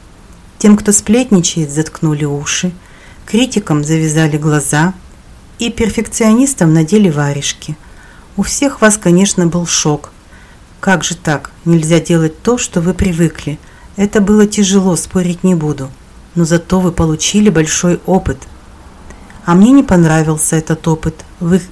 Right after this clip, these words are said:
выкрикнула с места девушка в желтой футболке. "И чем же он вам не понравился?" спросила преподаватель. "Чем? Тем, что поесть нельзя было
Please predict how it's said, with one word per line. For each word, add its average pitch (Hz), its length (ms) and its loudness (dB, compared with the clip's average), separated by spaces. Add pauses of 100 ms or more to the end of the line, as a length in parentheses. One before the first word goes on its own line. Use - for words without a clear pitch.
(100)
выкрикнула 165 800 0
с - 140 -4
места 165 320 0
девушка 151 480 -4
в 151 60 -8
желтой 151 360 -6
футболке. 147 640 -6 (640)
"И 202 120 2
чем 220 300 2
же 190 120 4
он 180 160 4
вам 170 200 4
не 165 80 2
понравился?" 160 800 -2 (220)
спросила 180 540 -2
преподаватель. 170 840 -2 (840)
"Чем? 170 320 2 (320)
Тем, 277 200 2
что - 180 0
поесть 175 520 2
нельзя 170 380 2
было 160 300 -2